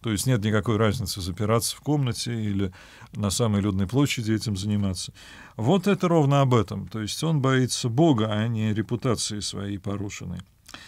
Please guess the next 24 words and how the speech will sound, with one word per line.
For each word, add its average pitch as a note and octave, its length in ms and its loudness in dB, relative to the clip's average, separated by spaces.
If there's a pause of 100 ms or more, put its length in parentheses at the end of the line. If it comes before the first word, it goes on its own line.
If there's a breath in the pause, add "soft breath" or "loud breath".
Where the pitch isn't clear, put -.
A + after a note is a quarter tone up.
(280 loud breath)
Такой D#3 280 0
человек F3 340 2
будет F#3 380 2
наказан C3+ 480 2
на A2+ 100 2
улице A2+ 300 0
города C3+ 300 2
и - 20 4
будет A#2+ 220 2
застигнут G#2+ 460 0
там, C#3 200 0
где A2 140 0
не A2 100 0
думал. F#2+ 340 -4 (920 loud breath)
А A2+ 140 2
вот C#3 160 4
если E3+ 240 2
он E3 80 4
этого D#3 220 2
боится, D#3+ 400 4
это A2 160 -2
и G2+ 40 -2
случится, - 600 -10
да? D3+ 280 -4